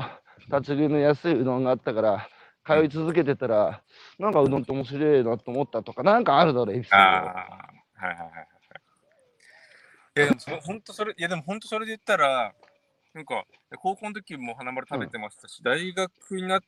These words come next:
Speaker 2: たらもうむしろうどんよりラーメンばっか食ってましたし、なんか、ぜ-、大学四
Speaker 1: <laughs>
Speaker 2: 年間のものは多分、うどんやってると絶対思ってないはずなんですよ。
Speaker 1: うん。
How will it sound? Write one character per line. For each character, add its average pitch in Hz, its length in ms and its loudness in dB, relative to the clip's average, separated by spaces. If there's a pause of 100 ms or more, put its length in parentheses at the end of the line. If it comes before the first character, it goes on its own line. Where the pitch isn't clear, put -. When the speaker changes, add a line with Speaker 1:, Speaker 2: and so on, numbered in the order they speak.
(140)
Speaker 2:
た 165 100 6
ら 131 100 0
も 117 140 -10
う - 20 -14
む 120 260 -16
し - 80 -20
ろ 131 60 -14 (280)
う 117 40 -20
ど 139 120 -10
ん 151 100 -8
よ 156 100 -8
り 110 140 -8
ラ 120 140 0
ー - 20 -4
メ 107 100 -8
ン 98 60 -12
ば 101 80 -8
っ - 20 -10
か 101 140 -20
食 101 120 -20
っ - 60 -20
て 98 80 -12
ま 92 100 -8
し - 100 -20
た - 60 -20
し、 - 160 -16
な 98 180 -6
ん 117 40 -14
か、 98 200 -2 (580)
ぜ-、 113 260 -6 (280)
大 185 220 -2
学 233 280 -8
四 220 140 -8
Speaker 1:
<laughs> 196 680 2
Speaker 2:
年 208 100 0
間 135 320 -4 (140)
の 107 100 -8
も 107 260 -6
の 127 280 -2 (100)
は 127 120 -2 (100)
多 147 140 4
分、 95 500 -14 (360)
う 139 120 -14
ど 180 160 -8
ん 190 140 -12
や 185 100 -2
っ 180 40 -18
て - 160 -6
る 185 80 -2
と 120 100 -18
絶 117 200 -14
対 160 100 -6
思 151 140 -10
っ 151 40 -16
て - 120 -16
な 101 140 -10
い 95 60 -12
は 98 140 -12
ず 95 80 -20
な 95 100 -14
ん 87 40 -18
で 101 60 -20
す 95 100 -16
よ。 87 140 -10
Speaker 1:
う 151 80 -4
ん。 - 80 -6